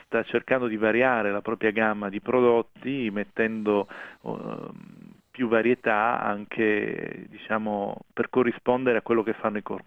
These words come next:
i concorrenti. Quindi a-, adesso il, eh, il cellulare iPhone cinque ha uno schermo più piccolo del, dei concorrenti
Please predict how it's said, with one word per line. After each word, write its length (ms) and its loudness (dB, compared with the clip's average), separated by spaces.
i 60 -20
concorrenti. 880 -8
Quindi 460 -2
a-, 180 0
adesso 720 2
il, 300 6
eh, 400 2
il 80 -6
cellulare 640 2
iPhone 320 -6
cinque 520 0
ha 60 4
uno 220 -4
schermo 400 0
più 180 -10
piccolo 600 -2
del, 500 -6
dei 120 2
concorrenti 920 -2